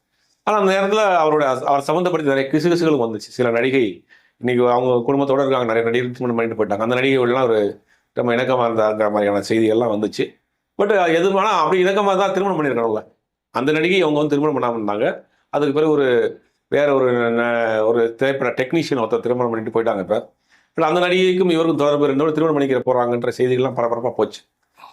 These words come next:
But இப்ப அந்த நடிகை வந்து வேற ஒரு ஃபேமிலி, ஃபேமிலில ஒரு ஹவுஸ் ஒய்ஃபா இருக்கிறாங்க. அதனால அந்த பேர் வேணாம். அதனால அந்த நேரங்கள்ல பல பேரோட தொடர்பு ஏற்பட-, கிசுகிசு ஏற்பட்டுச்சு. பேச-, பேசப்பட்டது, பேப்பர்ல செய்திகள்லாம் வந்துச்சு, திருமணம் பண்ணிக்கிற போறாங்க அப்படின்னு.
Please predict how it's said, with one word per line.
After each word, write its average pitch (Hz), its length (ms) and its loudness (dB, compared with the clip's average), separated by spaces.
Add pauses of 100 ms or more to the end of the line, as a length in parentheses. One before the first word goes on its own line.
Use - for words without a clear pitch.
But 180 140 0
இப்ப 175 120 0
அந்த 156 120 2
நடிகை 151 300 2
வந்து 156 200 2
வேற 147 200 2
ஒரு 123 320 0
ஃபேமிலி, 120 600 0 (300)
ஃபேமிலில 135 440 2
ஒரு 110 260 2
ஹவுஸ் 135 280 -2
ஒய்ஃபா 120 180 -2
இருக்கிறாங்க. 110 500 -2
அதனால 123 180 -4
அந்த 117 140 -2
பேர் 120 280 0
வேணாம். 98 360 -4 (540)
அதனால 156 260 0
அந்த 170 220 0
நேரங்கள்ல 196 440 0
பல 165 140 0
பேரோட 165 300 0
தொடர்பு 139 260 0
ஏற்பட-, 117 420 2 (220)
கிசுகிசு 165 480 -2 (380)
ஏற்பட்டுச்சு. 123 540 -2
பேச-, 120 480 0 (280)
பேசப்பட்டது, 123 580 0
பேப்பர்ல 135 580 0 (320)
செய்திகள்லாம் 139 400 2
வந்துச்சு, 127 180 0
திருமணம் 131 400 -2
பண்ணிக்கிற 113 320 0
போறாங்க 117 280 2
அப்படின்னு. 98 480 -4